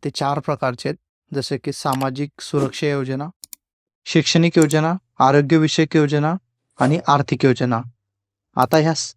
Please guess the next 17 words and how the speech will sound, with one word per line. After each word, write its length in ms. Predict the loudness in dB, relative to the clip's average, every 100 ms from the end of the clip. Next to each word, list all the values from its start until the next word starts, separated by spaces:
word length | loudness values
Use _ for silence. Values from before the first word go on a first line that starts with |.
| -12
सामाजिक 560 | 0 2 2 2 2
सुरक्षा 420 | 0 0 0 2 0
योजना 300 | 2 2 0
म्हणजे 220 | 0 0
नक्की 320 | -2 -4 -6
काय? 260 | -2 -2 -2 _ _ _ _ -18 -8
बांधकाम 580 | 2 4 4 2 0 2
कामगाराच्या, 760 | 2 2 2 0 0 0 0 0 -2 -2
अ, 260 | 2 2
लग्नासाठी 720 | 2 0 0 0 0 0 -2 -4 _ -8
शासनाकडून 640 | -4 -2 -2 -2 -2 -2 0
तीस 220 | 0 2
हजार 160 | 0
रुपयाची 320 | 0 0 -2 0
मदत 300 | 0 0 0
केली 200 | 0 2
जाते. 320 | 2 0 -2